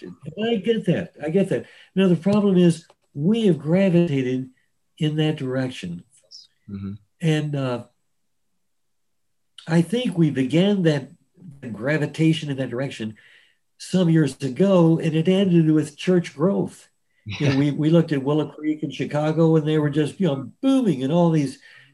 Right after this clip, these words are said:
Speaker 2: Mm-hmm.
Speaker 1: uh, Saddleback Church in Southern California. I mean, these
Speaker 2: Mm-hmm.
Speaker 1: churches just booming.
Speaker 2: Yes.
Speaker 1: And we weren't. Well, why are they booming? And we came to the conclusion: well, that, you know, the, their music and their,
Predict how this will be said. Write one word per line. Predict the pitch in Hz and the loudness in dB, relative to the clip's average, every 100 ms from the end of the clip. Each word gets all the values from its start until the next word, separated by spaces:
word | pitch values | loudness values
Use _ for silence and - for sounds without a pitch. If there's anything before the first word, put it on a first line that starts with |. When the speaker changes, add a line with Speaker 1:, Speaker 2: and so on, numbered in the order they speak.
| 151 | -6
Speaker 2:
Mm-hmm. | 151 156 - 127 123 127 127 - | -4 -4 -8 -8 -10 -12 -14 -18
Speaker 1:
uh, | - - | -18 -4
Saddleback | 175 170 170 160 | 0 2 2 0
Church | - 170 160 160 | 0 0 2 0
in | 151 | -4
Southern | 139 175 160 | -2 -2 -2
California. | 156 160 147 180 180 170 170 | -2 -4 -2 -2 0 2 2
I | 156 | 0
mean, | 147 | -2
these | 147 147 | -4 -4
Speaker 2:
Mm-hmm. | - 175 | 0 2
Speaker 1:
churches | 143 139 127 | 0 -6 -4
just | 151 127 | -4 -4
booming. | 147 160 180 285 285 254 - 175 _ _ _ | -10 -10 -4 -2 0 0 -2 -6 _ _ _
Speaker 2:
Yes. | 98 - - _ | -16 -16 -20 _
Speaker 1:
And | 185 214 | 0 2
we | 254 | 2
weren't. | 254 226 180 - - _ _ - 131 - | 2 2 -2 -6 -20 _ _ -4 -4 2
Well, | 180 | 4
why | 170 214 | 4 2
are | 220 | 2
they | 208 202 | 4 4
booming? | 214 214 123 90 | 4 2 0 -4
And | 117 | -4
we | 151 190 | 2 2
came | 190 208 | 4 2
to | 185 | 2
the | |
conclusion: | 165 170 156 214 214 170 180 | 2 2 2 2 2 2 0
well, | 190 180 | 2 2
that, | 170 | 2
you | 160 | 2
know, | 160 | 0
the, | 151 156 156 | 0 -4 -2
their | 170 175 | 2 2
music | 170 196 220 165 131 107 - | 4 4 6 4 4 -2 -2
and | 139 160 | -2 2
their, | 170 165 | 2 2